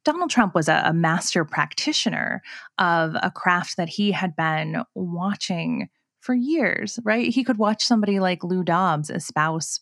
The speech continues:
birtherism on C N N and then on, on Fox for years and kind of see, like, what is it that people are attuned to? What are they responding to? Are they responding to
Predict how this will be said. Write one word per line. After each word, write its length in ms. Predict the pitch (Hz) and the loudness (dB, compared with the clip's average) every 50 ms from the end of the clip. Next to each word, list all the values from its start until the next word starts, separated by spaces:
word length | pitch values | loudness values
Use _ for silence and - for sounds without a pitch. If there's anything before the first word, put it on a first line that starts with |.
| _ - | _ -2
birtherism 760 | 170 170 160 147 180 165 165 160 156 160 160 156 120 - 175 - _ _ - - _ _ - | 0 0 -2 -2 -2 -2 -2 -2 -2 -4 -4 -4 -4 -6 -6 -8 _ _ -20 -20 _ _ -2
on 480 | 180 175 165 160 156 160 160 165 139 | 0 0 0 0 -2 -2 -2 -4 -4
C 220 | - - - - 175 | -6 -6 -6 -6 -4
N 80 | 165 165 | -2 0
N 260 | 165 170 165 165 165 | 0 0 0 0 0
and 120 | 165 160 160 | -2 -2 -2
then 120 | 165 - | -2 -2
on, 240 | - - - - - | -2 -2 -2 -4 -4
on 240 | - - 175 165 156 - - | -6 -6 -6 -6 -8 -6 -2
Fox 500 | 240 240 220 196 - - - - - - - - - - - - - _ _ | 0 2 2 0 0 -2 -10 -14 -14 -16 -18 -18 -16 -16 -18 -20 -20 _ _
for 440 | - 208 202 208 202 208 214 - - | 0 2 2 4 4 4 2 0 0
years 800 | - 220 220 214 233 254 294 330 311 226 - - - - - | 0 0 2 2 2 2 4 2 2 2 0 0 -2 -2 -2
and 160 | - - 214 - | -2 -2 -2 -2
kind 180 | - 277 294 | -4 -6 -6
of 60 | 294 | -8
see, 340 | - - - - 311 294 285 262 | -8 -10 -8 -4 -2 -2 0 0
like, 160 | 240 220 - | -2 -4 -6
what 280 | 202 202 247 311 320 | -6 -6 -4 -4 -2
is 160 | 311 311 302 - | -2 -2 0 0
it 160 | 233 190 - | -2 0 -2
that 160 | 196 196 - | -4 -4 -2
people 380 | - 220 214 - 208 202 196 - | -2 -2 0 2 2 2 2 2
are 220 | - 185 180 180 175 | 2 2 2 2 2
attuned 520 | - 208 - - - - 226 226 214 202 - | 0 0 -2 -4 0 2 4 4 4 2 2
to? 100 | - 160 | 0 2
What 160 | 165 190 226 | 4 4 4
are 80 | 269 | 4
they 160 | 240 262 240 220 | 4 4 2 2
responding 800 | 185 202 196 - - - - 170 160 165 175 180 175 170 165 151 | 2 0 0 0 -2 -4 -2 -2 0 0 0 0 0 0 -2 -2
to? 380 | - - - 160 - - - - - - - - - - | -2 -4 -4 -6 -6 -6 -6 -8 -10 -12 -14 -14 -8 -4
Are 80 | 185 185 | 0 0
they 100 | 196 202 | 2 2
responding 600 | 202 190 - - 180 190 214 220 214 214 208 196 | 0 -2 -4 -4 0 0 2 2 4 2 2 2
to 480 | - - - 196 190 190 180 180 185 | 0 0 0 0 0 2 0 0 0